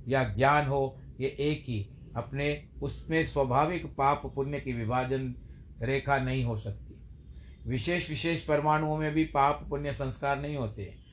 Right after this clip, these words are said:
वह केवल शास्त्रीय संविधान के से ही प्राप्त होते हैं। इसीलिए वे कब हैं, कब मिट जाते हैं, इसका निश्चय शास्त्रीय व्यवस्था के अनुसार ही किया जा सकता है। शास्त्र स्पष्ट रूप में कहता है कि नामोच्चारण ही नहीं,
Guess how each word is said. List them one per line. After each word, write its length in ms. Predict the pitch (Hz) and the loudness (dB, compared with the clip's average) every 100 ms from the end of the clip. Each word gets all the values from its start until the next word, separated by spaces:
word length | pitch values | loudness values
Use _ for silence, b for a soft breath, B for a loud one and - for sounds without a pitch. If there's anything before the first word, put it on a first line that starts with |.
| B B 120 | B B -6
वह 60 | |
केवल 340 | 120 127 131 123 | -4 -2 0 -2
शास्त्रीय 520 | 127 120 - 143 143 | 0 -2 -2 -2 -4
संविधान 580 | - 120 120 123 127 127 | -2 -4 -2 0 -2 -2
के 240 | 135 117 | -2 -4
से 180 | 104 123 | -2 -2
ही 120 | 135 | -2
प्राप्त 420 | - 120 110 - | -2 -2 -4 -4
होते 220 | 101 104 | -8 -6
हैं। 200 | 101 101 - B B | -8 -10 -14 B B
इसीलिए 420 | 117 107 151 156 151 | -4 0 2 4 4
वे 200 | 151 147 | 4 4
कब 180 | 165 151 | 4 6
हैं, 280 | 160 165 | 4 2
कब 240 | 147 147 147 | 0 -2 -2
मिट 240 | 147 143 | -4 -2
जाते 300 | 143 139 143 | 0 0 0
हैं, 500 | 143 147 - - - | -2 -2 -6 -16 -10
इसका 260 | 127 - 143 | -8 0 0
निश्चय 440 | 127 120 - 147 | 0 -2 0 0
शास्त्रीय 480 | - 123 120 107 131 | 0 0 -2 0 0
व्यवस्था 440 | 120 117 123 131 120 | 0 -2 -2 -2 -2
के 140 | 117 | -2
अनुसार 460 | 113 110 113 107 123 | -2 -4 -2 -2 -2
ही 60 | |
किया 280 | - 113 101 | -4 -6 -4
जा 140 | 95 | -6
सकता 340 | 95 - - - | -10 -14 -14 -14
है। 260 | - - - B B B - | -14 -16 -16 B B B -6
शास्त्र 420 | 127 131 127 135 | 0 0 0 -2
स्पष्ट 360 | - 139 135 135 | 0 -2 -2 0
रूप 160 | 135 135 | 0 0
में 140 | 131 | -2
कहता 260 | 127 117 135 | -2 0 0
है 100 | 135 | 0
कि 120 | 131 | 0
नामोच्चारण 760 | 120 117 131 120 131 123 127 | 0 0 0 0 0 2 2
ही 120 | 120 123 | 0 0
नहीं, 260 | 131 165 | 0 -2